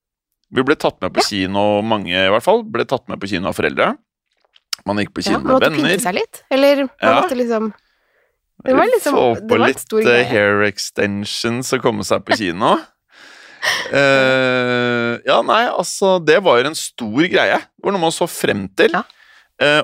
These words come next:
Speaker 1: og man holdt
Speaker 2: Åh.
Speaker 1: kjeft når det var film, og når noen, eh, lagde noen lyder, så ble det dårlig stemning. Og det var
Speaker 2: Mm.
Speaker 1: ikke
Speaker 2: Og da var det,
Speaker 1: eksister-
Speaker 2: så alle sånn, "Hysj!"
Speaker 1: Ja, og det eksisterte ikke mobiltelefon.
Speaker 2: Nei.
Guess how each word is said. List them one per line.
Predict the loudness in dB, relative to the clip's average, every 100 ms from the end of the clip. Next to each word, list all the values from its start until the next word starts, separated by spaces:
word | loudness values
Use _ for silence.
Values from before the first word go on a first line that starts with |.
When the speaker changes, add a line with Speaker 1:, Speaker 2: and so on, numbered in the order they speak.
| 0
Speaker 1:
og | -2
man | 0
holdt | 0 -2 -2
Speaker 2:
Åh. |
Speaker 1:
kjeft | -2 -2 -4 -6 -14 -16 -4
når | 2 2
det |
var | 4
film, | 4 2 -2 -10 -4
og | 0
når | 0
noen, | 2 0 0 0 0
eh, | 2 4 4 2 2 2
lagde | 0 0
noen | -4 -2
lyder, | 0 0 0
så | 0
ble | 0 2
det |
dårlig | 2 0 -2
stemning. | -6 -10 _ _ _ _ _ _ _ _ -20 -20 -20 _
Og | 2
det |
var | 2
Speaker 2:
Mm. | 0
Speaker 1:
ikke | -2 0
Speaker 2:
Og |
da | 2
var | 4
det, | 2 2
Speaker 1:
eksister- | 2
Speaker 2:
så |
alle | 2 0
sånn, | -2 -4
"Hysj!" | -4 -4 -4 -4 -8 _ _
Speaker 1:
Ja, | -2
og | -2 _ -2
det | -2
eksisterte | 0 -2 -2 -2 -4
ikke | -8 -2 0
mobiltelefon. | 0 -2 -2 -4 -6 -10 -16 _ _ _ _ _ _ _ _ _ _ _ -18 -16
Speaker 2:
Nei. | -14